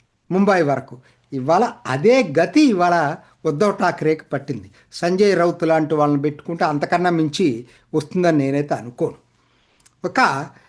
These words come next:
శరద్ పవార్ త-, పరిస్థితి, ఆ, శివసేన వరకు చూసుకునేటట్టయితే మాత్రం ఏక్నాథ్ షిండే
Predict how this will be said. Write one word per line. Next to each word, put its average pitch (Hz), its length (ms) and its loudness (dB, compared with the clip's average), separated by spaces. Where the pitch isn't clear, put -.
శరద్ 294 520 -2
పవార్ 240 540 4
త-, 214 420 0
పరిస్థితి, 185 640 0
ఆ, 208 480 2
శివసేన 320 800 4
వరకు 240 360 2
చూసుకునేటట్టయితే 175 720 -2
మాత్రం 165 460 0
ఏక్నాథ్ 226 640 2
షిండే 196 720 0